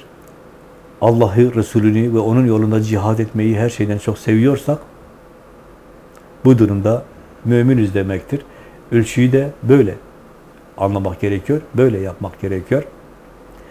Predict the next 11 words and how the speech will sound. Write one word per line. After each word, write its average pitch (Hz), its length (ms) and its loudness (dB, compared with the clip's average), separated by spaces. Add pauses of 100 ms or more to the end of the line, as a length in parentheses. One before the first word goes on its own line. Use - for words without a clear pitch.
(560)
Eğer 123 240 4
Allah 127 360 4
bizim 113 240 2
için 117 240 0
her 131 180 4
şeyin 113 320 0
önünde 110 500 2
ve 117 80 0
üzerindeyse, 104 720 -2 (300)
Allah'ın 117 480 2
emri 113 440 2